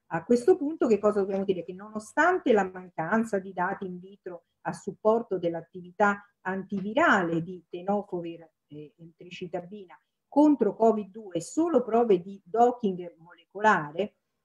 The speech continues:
anche il taf ha avuto alcune somiglianze, alcune somiglianze cliniche con il remdesivir ed è stato dimostrato che si lega alla sars cov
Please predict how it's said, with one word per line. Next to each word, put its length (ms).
anche 340
il 180
taf 320
ha 180
avuto 280
alcune 380
somiglianze, 640
alcune 420
somiglianze 600
cliniche 320
con 140
il 100
remdesivir 640
ed 120
è 40
stato 300
dimostrato 680
che 100
si 180
lega 260
alla 140
sars 500
cov 300